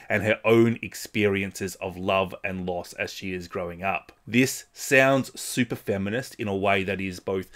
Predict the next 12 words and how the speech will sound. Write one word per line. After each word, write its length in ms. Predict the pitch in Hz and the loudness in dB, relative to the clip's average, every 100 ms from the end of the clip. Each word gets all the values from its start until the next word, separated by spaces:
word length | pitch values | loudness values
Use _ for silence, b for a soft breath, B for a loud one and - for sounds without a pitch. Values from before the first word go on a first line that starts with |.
| B B | B B
sympathetic 800 | - - 131 131 - 113 107 104 | -8 -2 -2 -2 0 0 0 -2
and 180 | - 95 | -8 -12
critical 520 | - 120 117 - 143 - | -6 -4 -4 -4 -4 -4
of 200 | 104 - | -6 -4
the 100 | 92 | -4
gender 360 | - 104 104 | 0 2 2
roles 340 | 98 98 98 - | 2 2 0 0
of 300 | 101 87 - | -4 -4 -2
both 340 | 98 87 _ | -2 -2 _
boys 340 | 104 101 98 - | 0 0 -2 -4
and 300 | 95 90 85 | -8 -8 -6
girls. 520 | 95 107 135 170 | -2 0 0 -4